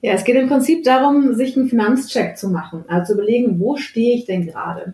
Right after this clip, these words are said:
Weil das ist die Ausgangslage für alles andere. Denn ohne diese Basis zu wissen, irgendwie, wo bin ich denn gerade? Wie stehen denn meine Finanzen überhaupt? Kann ich gar nichts planen? Kann ich keine Strategie aufsetzen? Kann ich mir nicht überlegen, wo ich eventuell mehr sparen kann? Ich kann mir auch nicht überlegen, wie viel ich investieren möchte.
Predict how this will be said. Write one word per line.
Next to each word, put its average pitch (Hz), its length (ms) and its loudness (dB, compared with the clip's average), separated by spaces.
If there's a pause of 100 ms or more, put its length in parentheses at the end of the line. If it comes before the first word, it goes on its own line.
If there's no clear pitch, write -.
Weil 175 220 -2
das 226 200 0
ist 269 140 -6
die 226 140 -2
Ausgangslage 214 580 0
für - 140 -8
alles 214 220 0
andere. 175 600 -4
Denn 185 100 -6
ohne 233 200 0
diese 208 220 -2
Basis 202 360 -2
zu 190 120 -6
wissen, 240 220 -4
irgendwie, 202 380 -4
wo 196 140 0
bin 339 320 -4
ich 220 160 -8
denn 175 180 -2
gerade? 170 460 -4
Wie 185 80 -6
stehen 254 220 -2
denn 285 120 2
meine 180 180 0
Finanzen 170 540 -4
überhaupt? 175 540 -8
Kann 254 160 2
ich 277 120 0
gar 196 140 -6
nichts 208 220 -8
planen? 214 340 -4
Kann 247 140 -4
ich 254 100 -2
keine 214 140 -4
Strategie 196 240 -8 (180)
aufsetzen? 214 480 -4
Kann 226 140 -2
ich 240 60 4
mir 240 80 4
nicht 220 120 0
überlegen, 214 520 2
wo 190 80 0
ich 196 120 -8
eventuell 196 300 -8
mehr 208 80 -10
sparen 240 460 -2
kann? 214 320 -6
Ich 214 100 -18
kann 220 160 -2
mir 214 140 0
auch - 40 -10
nicht 269 200 -4
überlegen, 208 340 -2
wie 214 100 -12
viel 262 280 -2
ich - 100 -10
investieren 190 640 -2
möchte. 180 320 -4